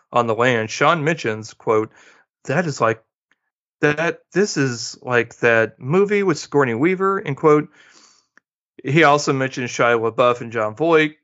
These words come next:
Gus keeps guessing movies, but never correctly guesses the movie that he appeared in. So I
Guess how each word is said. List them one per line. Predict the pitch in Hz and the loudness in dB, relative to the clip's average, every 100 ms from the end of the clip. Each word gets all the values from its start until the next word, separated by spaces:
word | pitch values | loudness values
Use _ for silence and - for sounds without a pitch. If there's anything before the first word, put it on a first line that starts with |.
| _ | _
Gus | 131 117 117 | 0 0 -2
keeps | - 110 | -14 -8
guessing | - 120 123 120 | 0 2 2 -4
movies, | 120 120 117 | -2 -2 -4
but | - 113 | 0 0
never | 117 113 | 2 0
correctly | 110 120 110 107 110 | 0 2 2 2 -2
guesses | 107 101 - 110 | 0 -2 -2 -10
the | 107 | -4
movie | 107 104 | -2 -2
that | 104 101 | 0 -2
he | 104 | -2
appeared | 104 101 101 98 | -6 -2 -4 -4
in. | 87 - _ _ | -10 -14 _ _
So | - - - _ _ _ _ _ - - - - _ _ _ _ _ _ _ _ _ - | -16 -16 -16 _ _ _ _ _ -20 -20 -20 -20 _ _ _ _ _ _ _ _ _ -2
I | 123 | -2